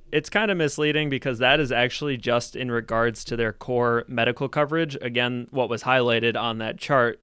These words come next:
you see in the Medicare and You handbook. So some Medigap plans, they do offer additional benefits like gym memberships,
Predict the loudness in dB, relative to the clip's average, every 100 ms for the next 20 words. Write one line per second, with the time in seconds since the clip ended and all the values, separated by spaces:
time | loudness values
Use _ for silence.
0 | -10 -8 -6 -4 -2 -2 -4 -4 -2 -2
1 | -2 -2 -2 -2 -4 -2 -4 -2 -6 -8
2 | _ _ -20 -4 4 6 4 2 0 2
3 | 2 0 2 2 2 0 -4 -4 -4 -2
4 | 0 0 0 2 2 0 -2 -2 -2 -4
5 | -2 -2 0 0 0 0 -2 -2 -6 -4
6 | -2 -2 -2 -2 0 -2 0 0 0 -4